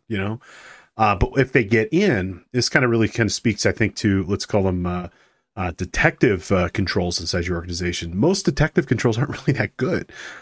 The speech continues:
Um, you know, if you're a big business, even then it can't be great. I mean, I'm, I'm reminded of the, uh,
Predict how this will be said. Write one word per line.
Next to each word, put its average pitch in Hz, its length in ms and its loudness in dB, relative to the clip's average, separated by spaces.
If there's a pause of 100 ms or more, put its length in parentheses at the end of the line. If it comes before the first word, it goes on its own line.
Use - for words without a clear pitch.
(120)
Um, 101 640 2
you 123 100 4
know, 110 100 4
if 107 100 0
you're 180 120 4
a - 40 -18
big 139 200 2
business, 147 720 2
even 160 300 4
then 160 240 4
it 90 180 -2
can't 82 240 0
be 90 100 -2
great. 82 280 0
I 95 60 2
mean, 107 120 4
I'm, 107 200 2
I'm 107 120 4
reminded 110 480 4
of 101 160 4
the, 95 280 4
uh, 90 180 4